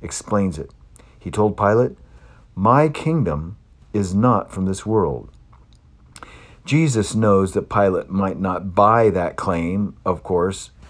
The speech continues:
a captured revolutionary would say anything to keep his head on his shoulders, so Jesus offers proof. "If my kingdom were from this world,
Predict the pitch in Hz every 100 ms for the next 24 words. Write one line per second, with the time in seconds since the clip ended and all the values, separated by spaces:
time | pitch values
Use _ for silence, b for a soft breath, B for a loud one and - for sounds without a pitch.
0 | b _ - - - 107 101 92 87 101
1 | 87 98 101 92 92 90 87 - 95 90
2 | - 127 135 - 82 90 82 87 85 80
3 | 98 87 82 78 - 110 92 104 B B
4 | - 135 131 127 139 95 87 120 - 190
5 | 107 - - b b b b b b -
6 | 190 - - - - 90 87 95 87 90
7 | 120 135 - 104 143 147 98 143 139 -
8 | 98 85 87 80 82 73 64 104